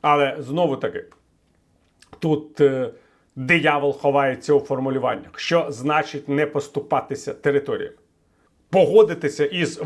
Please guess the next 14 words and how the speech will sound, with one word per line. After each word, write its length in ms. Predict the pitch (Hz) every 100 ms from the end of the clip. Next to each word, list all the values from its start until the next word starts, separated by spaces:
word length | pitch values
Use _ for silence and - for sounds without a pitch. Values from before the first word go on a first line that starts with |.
| 120
виведенням 520 | 208 165 113 107 98 -
українських 720 | - 160 165 170 - 139 135
військ 460 | 160 147 - -
з 100 | -
тих 280 | - 180 -
територій, 520 | 151 139 139 151 131
які 400 | 123 123 147 139 - _ _ -
Росія 520 | 165 170 - 160 139
оголосила 680 | - 131 147 143 - 151 139
своїми 540 | - 135 143 123 104 - _ _ _ _ _ _ _ _ _ _ _ _ _ -
і 320 | 151 135 110 - _ _ _ _ _ _ _ _ _ _ -
не 200 | 135 160
контролює 560 | 156 135 - 143 151 135
сьогодні 520 | - 139 196 202